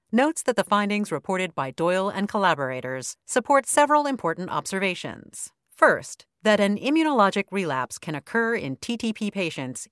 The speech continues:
years after achieving remission, leading to adam T S thirteen deficiency. Second, that adam T S thirteen deficiency leads to recurrent episodes of thrombotic microangiopathy.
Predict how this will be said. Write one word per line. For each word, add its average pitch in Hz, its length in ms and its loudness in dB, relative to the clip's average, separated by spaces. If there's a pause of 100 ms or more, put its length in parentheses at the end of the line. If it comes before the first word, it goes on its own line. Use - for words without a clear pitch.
years 269 460 -4
after 180 300 0
achieving 160 440 -4
remission, 170 600 -4 (240)
leading 247 380 0
to - 220 -6
adam 233 320 4
T 185 200 -2
S 170 160 0
thirteen 143 440 -4
deficiency. 139 840 -8 (160)
Second, - 600 0 (300)
that 185 200 0
adam 285 340 6
T 208 240 0
S 190 180 2
thirteen 180 480 -4
deficiency 139 800 -8
leads 220 380 -4
to 170 100 -2
recurrent 226 500 -4
episodes 131 680 -4
of 147 180 -10
thrombotic 175 580 2
microangiopathy. 175 1400 -2